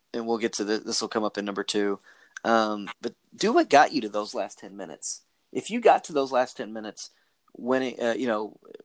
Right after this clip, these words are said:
winning with a one nothing score or it's tied, do what got you to that point. You might have heard the, the phrase, um, you know, uh, you know, dance with the, uh,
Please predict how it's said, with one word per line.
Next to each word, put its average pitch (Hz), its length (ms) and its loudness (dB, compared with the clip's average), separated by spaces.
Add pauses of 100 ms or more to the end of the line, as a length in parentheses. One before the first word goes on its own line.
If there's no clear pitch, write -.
(200)
winning 123 540 0
with 117 140 0
a 117 60 2
one 117 260 2
nothing 110 280 -2
score 95 600 0 (320)
or 107 160 2
it's - 160 -4
tied, 80 600 2 (360)
do 190 160 0
what 214 200 0
got 120 240 0
you 104 80 -10
to 98 100 -8
that 95 240 -6
point. 98 320 -12 (1160)
You 120 120 -2
might 123 200 6
have 117 80 -2
heard 113 220 4
the, 98 300 -10
the 110 100 -10
phrase, 104 400 0 (360)
um, 101 540 2 (480)
you 120 120 -2
know, 107 280 -4 (300)
uh, 104 340 -4 (1400)
you 139 100 -4
know, - 160 -6 (280)
dance 131 300 8
with 123 120 0
the, 113 140 6 (460)
uh, 110 400 6